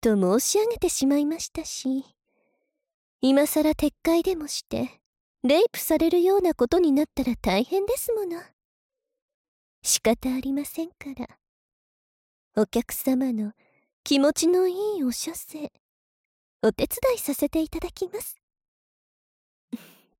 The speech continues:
と言っても、先ほどからおへそを叩くくらいに反り返って、何がそんなに気持ちいいのか、ビクビクと跳ね踊っていますもの。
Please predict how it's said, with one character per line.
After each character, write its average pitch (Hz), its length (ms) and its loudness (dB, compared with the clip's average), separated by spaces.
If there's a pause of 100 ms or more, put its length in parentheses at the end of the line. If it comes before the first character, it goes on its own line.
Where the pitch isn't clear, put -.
(220)
と 208 100 2
言 214 80 2
っ - 20 -2 (220)
て 277 160 -8
も、 254 120 -4 (1040)
先 - 360 0
ほ 262 140 -2
ど 269 140 0
か 277 180 -6
ら 277 220 -8 (500)
お 220 100 4
へ 247 160 2
そ 339 260 2
を 359 60 2
叩 - 320 2
く - 120 -14
く 480 140 2
ら 381 120 -2
い 330 60 -6
に 285 100 0
反 214 220 0
り 240 100 0
返 339 300 -6
っ - 20 -14 (300)
て、 - 300 -8 (1000)
何 330 320 4
が 320 160 2
そ 220 240 2
ん 247 80 2
な 285 100 2
に 311 160 2
気 - 140 -2
持 330 140 2
ち - 220 -2
い 381 80 2
い 381 40 0
の 370 140 -4
か、 269 340 -6 (440)
ビ 226 180 0
ク 285 140 -2
ビ 240 140 -2
ク - 100 -14
と 233 120 0
跳 208 220 0
ね 233 140 4
踊 392 240 -2
っ - 100 -20
て 440 100 -2
い 349 100 -6
ま 370 120 -8
す - 160 -10
も 359 160 -6
の。 285 240 -14